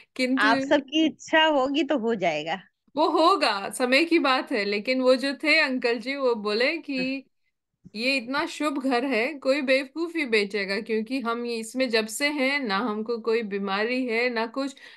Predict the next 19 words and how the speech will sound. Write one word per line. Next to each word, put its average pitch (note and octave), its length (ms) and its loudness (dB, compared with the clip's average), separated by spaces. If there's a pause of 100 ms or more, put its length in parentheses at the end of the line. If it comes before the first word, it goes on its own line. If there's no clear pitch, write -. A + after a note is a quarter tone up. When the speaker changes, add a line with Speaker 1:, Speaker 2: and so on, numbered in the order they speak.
(100)
Speaker 1:
तो C#4+ 80 2
वो E4+ 120 4
सहयोगी C#4+ 720 2
भी G4+ 160 4
नहीं D#4+ 340 0
है, F3+ 380 -8 (380)
लेकिन C#4 600 -2
उनको A3+ 420 2
मालूम C4 460 4
है A3+ 180 -2
माँ G3 240 -2
की A3 120 -6
महिमा F#3+ 520 -4
और F#3 360 -4
उस G3+ 320 -4
स्थान A3 580 2
की A3 200 0 (320)
विशेषता। F3+ 760 -2 (1040)
तो A3+ 680 4